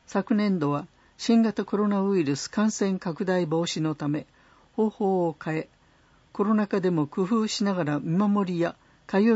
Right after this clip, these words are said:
の場の活動を行った地区にインタビューし、その活動を紹介する動画を作成しました。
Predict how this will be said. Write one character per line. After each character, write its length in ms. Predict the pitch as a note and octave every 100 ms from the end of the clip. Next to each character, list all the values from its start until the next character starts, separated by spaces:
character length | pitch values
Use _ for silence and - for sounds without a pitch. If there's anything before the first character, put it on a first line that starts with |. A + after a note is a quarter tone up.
| A3
の 100 | G3+
場 140 | F#3
の 120 | F#3 F3+
活 300 | F3+ - F#3
動 300 | F#3+ F3 E3+
を 60 |
行 120 | D#3
っ 180 | E3+ E3+
た 220 | - E3
地 140 | C#3+ -
区 140 | E3+
に 240 | D3 C#3 G3+
イ 60 |
ン 60 | G#3
タ 160 | E3
ビ 140 | C#3 C#3
ュ 60 | C3+
ー 20 |
し、 240 | - C#3+ - _ _ _ _ _ -
そ 140 | G#3+
の 120 | G#3+
活 300 | - E3+ A3
動 280 | G3+ G#3 G3
を 80 | F#3+
紹 260 | - G3
介 240 | - F#3 F3+
す 140 | -
る 180 | E3 D3+
動 240 | D3 F#3+
画 140 | F#3 F3+
を 160 | E3+
作 280 | D#3 D#3 C#3+
成 220 | - E3
し 180 | D3 -
ま 120 | C#3+
し 160 | C#3 -
た。 100 | -